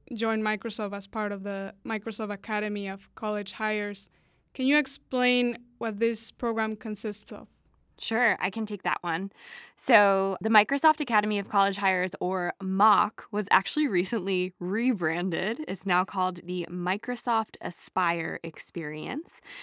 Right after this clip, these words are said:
Speaker 2: And the program still looks a lot like it did, oh my gosh, seven years now <laughs> uh, ago when I joined it. It's for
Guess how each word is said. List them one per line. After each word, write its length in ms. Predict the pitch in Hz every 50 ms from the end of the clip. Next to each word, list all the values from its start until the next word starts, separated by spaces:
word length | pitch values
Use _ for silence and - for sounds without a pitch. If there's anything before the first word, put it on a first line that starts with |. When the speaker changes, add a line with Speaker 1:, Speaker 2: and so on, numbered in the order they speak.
| - - - - - _ -
Speaker 2:
And 600 | 226 233 214 214 214 214 214 208 208 214 220 - -
the 80 | -
program 380 | - - 415 440 415 370 320 269
still 180 | - - 240
looks 160 | 220 214 - -
a 80 | 226
lot 340 | 202 190 175 180 180 - -
like 220 | 185 190 190 180
it 140 | - 190 180 - -
did, 580 | - 185 185 185 185 180 180 180 180 180 190 190 _ - - - - - - - -
oh 80 | 196 190
my 140 | 185 170
gosh, 280 | - - - - - -
seven 460 | - - - 220 214 214 208 202 208
years 300 | 220 277 320 311 277 208
now 440 | 196 190 190 190 185 190 214 262 285 - -
<laughs> 100 | 294 -
uh, 160 | - 254 277 -
ago 560 | - 240 220 285 269 240 190 226 269 269 277 - - - - - -
when 400 | - 233 214 214 208 202 196 196 -
I 280 | - 190 190 190 196
joined 340 | 202 190 175 175 180 180 175
it. 280 | 175 175 208 285 - - - - - - - _
It's 260 | - 202 208 190 - -
for 600 | - 214 208 202 202 202 202 202 196 196 185